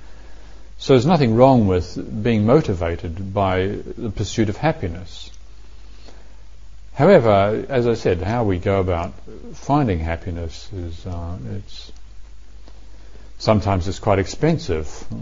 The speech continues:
money-wise, and, uh, or also energy-wise. You can spend a lot of energy finding happiness, and it doesn't always, uh, some happiness doesn't last, which is a pity, really.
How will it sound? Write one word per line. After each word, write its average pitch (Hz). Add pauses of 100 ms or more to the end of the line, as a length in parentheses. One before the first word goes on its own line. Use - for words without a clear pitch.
(360)
money-wise, 101
and, 95
uh, -
or 98
also 107
energy-wise. 85
You -
can 85
spend 98
a 87
lot 107
of 87
energy 98 (880)
finding 104
happiness, 95
and 120
it 120
doesn't 117 (220)
always, 98
uh, 101 (200)
some 117
happiness 117
doesn't 139
last, 156
which 98
is 101
a 98
pity, 98
really. 82